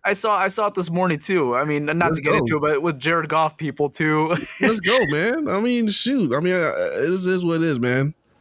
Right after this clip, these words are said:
Speaker 2: Everybody, uh, everybody just has something to say, man.
Speaker 1: I give kudos to you 'cause you actually respond to it. I just, I let it be.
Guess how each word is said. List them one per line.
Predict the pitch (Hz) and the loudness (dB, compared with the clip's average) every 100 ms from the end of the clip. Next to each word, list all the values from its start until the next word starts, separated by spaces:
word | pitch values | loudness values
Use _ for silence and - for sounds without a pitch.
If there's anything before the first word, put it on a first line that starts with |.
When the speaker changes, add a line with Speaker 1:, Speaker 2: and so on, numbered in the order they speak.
| _ - | _ -4
Speaker 2:
Everybody, | 135 165 165 170 170 160 160 | -2 0 0 0 0 0 2
uh, | 156 151 151 147 151 _ - - - - - - - - - | 2 2 2 0 -4 _ -14 -12 -12 -16 -20 -20 -20 -20 -4
everybody | 120 175 185 | -2 0 0
just | 202 180 | 0 0
has | 180 | -2
something | 202 202 | -2 -2
to | |
say, | 185 147 208 | 0 0 0
man. | 127 143 214 - | 2 0 -2 -4
Speaker 1:
I | 110 | -4
give | 156 151 | 0 0
kudos | - 113 87 90 | 0 0 0 -2
to | 104 | 0
you | 101 | 0
'cause | - - | 0 0
you | |
actually | 151 - | 2 4
respond | 87 - 85 85 | 2 2 0 0
to | 78 | -4
it. | 80 | -2
I | 104 123 90 | 0 0 -4
just, | - - - - - | -4 -2 0 -2 -4
I | - | -4
let | 110 90 | 0 0
it | 80 | -2
be. | 76 - | -2 0